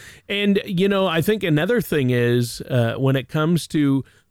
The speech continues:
uh, women and men, you really wanna make sure that they're both involved in their finances. Uh, you wanna get, if you're a woman out there and your husband takes care of all the finances,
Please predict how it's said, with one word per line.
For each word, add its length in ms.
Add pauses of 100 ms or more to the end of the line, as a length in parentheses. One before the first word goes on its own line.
(140)
uh, 200
women 420
and 200
men, 640
you 440
really 520
wanna 340
make 240
sure 880
that 420
they're 280
both 360
involved 680
in 120
their 160
finances. 1000 (460)
Uh, 480
you 240
wanna 220
get, 320
if 220
you're 300
a 140
woman 300
out 200
there 340
and 160
your 120
husband 380
takes 240
care 180
of 100
all 100
the 100
finances, 720